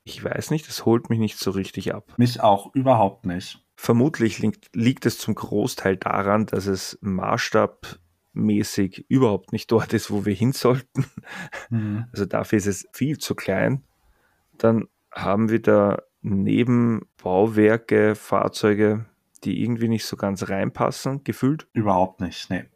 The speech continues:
Speaker 1: Aber was gut ist, ist, dass das Skelett vorne drauf hängt. Das we-,
Speaker 2: <laughs>
Speaker 1: wenigstens eine Sache, die an die Serie angepasst ist und da auch wirklich stimmig ist.
Speaker 2: Ja, also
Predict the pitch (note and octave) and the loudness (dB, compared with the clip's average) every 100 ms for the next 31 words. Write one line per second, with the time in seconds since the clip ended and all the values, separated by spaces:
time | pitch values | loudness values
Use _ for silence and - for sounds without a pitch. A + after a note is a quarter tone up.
0 | _ - C#3 A#2+ A2+ - A#2 A#2+ A2 G2+ | _ -2 0 2 0 -2 -2 0 0 -2
1 | G2 - G2 G2+ - - F#2+ G2+ - G2+ | -8 -6 -8 -8 -8 -6 -2 -2 -4 -2
2 | G2+ G2+ - G2 G2+ - F#2+ - - - | -2 -2 -2 -2 0 -2 -4 -4 -14 -10
3 | G2 F#2+ - - A#2+ B2+ A#2+ A#2+ A#2+ - | -8 -8 -10 -4 0 0 2 2 2 -2
4 | G2 - - A2 A#2 - G#2 - G#2 - | -8 -4 0 2 2 0 -2 0 -2 0
5 | A2+ C3+ - G#2 G2+ - G2 G2+ G2 - | 2 2 2 0 0 -2 0 0 0 -2
6 | G#2+ G#2 - F#2 F#2+ - F#2+ - F#2+ F2+ | -2 -4 -4 -4 -4 -6 -8 -8 -10 -10
7 | - - - - F2 F#2 - F#2 - - | -14 -8 -6 -4 -4 -6 -4 -6 -4 -10
8 | - - - G2 G2 - - G#2+ - - | -10 -10 -6 -4 -2 -2 -4 -6 -10 -4
9 | A2 F#2+ G#2+ G#2+ | 2 4 4 0